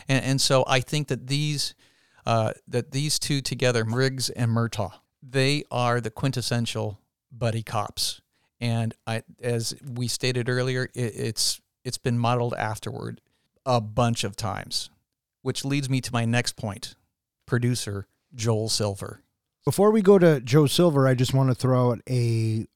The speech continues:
Speaker 2: probably an obscure buddy cop movie that not a lot of people have seen, but if you have a chance, you should check it out. It's called Running Scared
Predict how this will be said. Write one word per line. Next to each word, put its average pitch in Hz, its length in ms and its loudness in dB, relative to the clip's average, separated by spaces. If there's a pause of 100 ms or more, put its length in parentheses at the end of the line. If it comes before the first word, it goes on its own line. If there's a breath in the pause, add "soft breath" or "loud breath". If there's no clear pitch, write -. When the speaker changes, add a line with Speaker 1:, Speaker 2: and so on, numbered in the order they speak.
(120)
Speaker 2:
probably 135 480 2
an 120 80 2
obscure 170 520 2
buddy 123 260 0
cop 120 240 -2
movie 113 280 0
that 107 220 -2
not 117 220 -2
a 120 40 -2
lot 113 200 -2
of 107 100 -8
people 110 260 -4
have 107 120 -4
seen, 110 340 -2
but 107 180 -4
if 117 260 -8
you 117 140 -2
have 110 240 -2
a 107 40 -4
chance, 110 480 -4
you 110 60 -4
should 98 160 -10
check - 260 -8
it 110 60 -6
out. 127 220 -4
It's - 140 -14
called 107 260 -4
Running 110 360 -2
Scared 190 600 -2